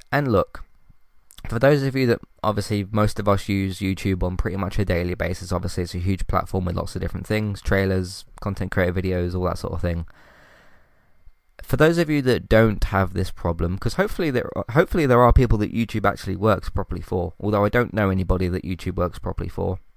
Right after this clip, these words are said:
on a viewer side of things. Um, is it something that I'm doing wrong?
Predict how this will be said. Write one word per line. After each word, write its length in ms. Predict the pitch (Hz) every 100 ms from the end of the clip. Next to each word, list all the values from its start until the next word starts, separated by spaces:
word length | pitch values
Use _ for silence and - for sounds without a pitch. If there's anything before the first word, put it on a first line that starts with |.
| _ _ _ _ - -
on 160 | 110 110
a 220 | 98 98
viewer 420 | 92 104 107 92
side 280 | 90 90 85
of 100 | 85
things. 480 | - 87 85 87 - - - - - - - _ _ - -
Um, 460 | 113 117 117 113 104 _ _ _
is 220 | 101 98
it 140 | 98 87
something 380 | 110 98 98
that 100 | 92
I'm 240 | 71 95 120
doing 280 | 135 139 143
wrong? 340 | 151 175 175